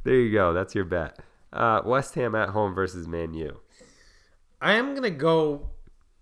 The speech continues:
Speaker 1: Ooh.
Speaker 2: two one United.
Speaker 1: This one feels like a draw, too.
Speaker 2: I was thinking that, too, but I can't pick draw every <laughs> single way. Every t-, everything's a draw. Draws all around.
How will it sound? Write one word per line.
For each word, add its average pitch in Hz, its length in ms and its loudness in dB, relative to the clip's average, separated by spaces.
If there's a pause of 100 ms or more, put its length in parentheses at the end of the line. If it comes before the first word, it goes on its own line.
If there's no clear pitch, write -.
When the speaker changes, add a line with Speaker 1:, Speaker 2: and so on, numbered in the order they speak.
(2250)
Speaker 1:
Ooh. 85 60 -2
Speaker 2:
two 202 160 2
one 170 340 0
United. 113 640 -10 (880)
Speaker 1:
This - 160 -8
one 120 120 -4
feels 87 260 -4
like 76 80 -6
a 73 60 -10
draw, 69 260 -4
too. 69 480 -4 (220)
Speaker 2:
I 143 80 -4
was 165 180 -4
thinking 165 280 -4
that, 143 180 -6
too, 131 80 -16
but 131 100 -4
I 131 60 -6
can't 160 180 -8
pick 127 180 -10
draw 135 280 -4
every 123 180 -8
<laughs> - 0 -
single - 520 -6
way. 277 140 0
Every 202 320 -2
t-, 202 120 -4
everything's 196 460 0
a 156 40 -4
draw. 143 280 -6 (340)
Draws 208 380 4
all 185 340 4
around. 143 420 0